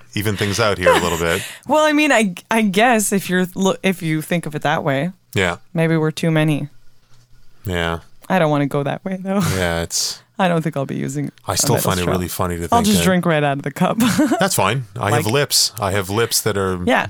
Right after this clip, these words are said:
Speaker 1: capable of just drinking out
Speaker 2: And
Speaker 1: of it.
Speaker 2: isn't that, like, isn't that, we're, like, you know, somebody, I don't remember who it was that said it, but, like, we rush to, like, as, like, little people, you know, to not use a sippy cup anymore. And here we are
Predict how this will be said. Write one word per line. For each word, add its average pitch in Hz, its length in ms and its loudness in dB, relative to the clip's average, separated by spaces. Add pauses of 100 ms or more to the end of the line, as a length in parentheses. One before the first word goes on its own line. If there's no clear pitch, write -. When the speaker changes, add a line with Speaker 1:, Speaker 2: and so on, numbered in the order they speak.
Speaker 1:
capable 92 400 -2
of 85 120 -8
just 92 180 -4
drinking 87 340 -4
out 85 100 -2
Speaker 2:
And 208 140 2
Speaker 1:
of - 60 0
it. - 40 2
Speaker 2:
isn't 208 480 0
that, 175 260 0
like, 170 240 -2
isn't 226 220 2
that, 226 440 2
we're, 185 420 0 (120)
like, 185 240 0
you 214 60 2
know, 190 60 4
somebody, 220 440 2 (420)
I 180 140 4
don't 185 100 2
remember 185 220 2
who 170 300 2
it - 60 0
was 160 220 0
that 151 160 -2
said 160 200 2
it, 151 140 -2
but, 147 140 0
like, 143 180 -4 (360)
we 208 140 2
rush 185 520 2
to, 185 160 -2
like, 147 360 -2 (540)
as, 170 320 0
like, 151 240 -2
little 170 260 2
people, 143 400 -6
you 139 80 -4
know, 151 120 0
to 147 260 -2 (100)
not 156 320 2
use 147 180 -2
a 143 40 -4
sippy 160 340 -2
cup 147 160 -2
anymore. 139 540 2
And 151 160 2
here 151 160 2
we 143 140 0
are 143 280 0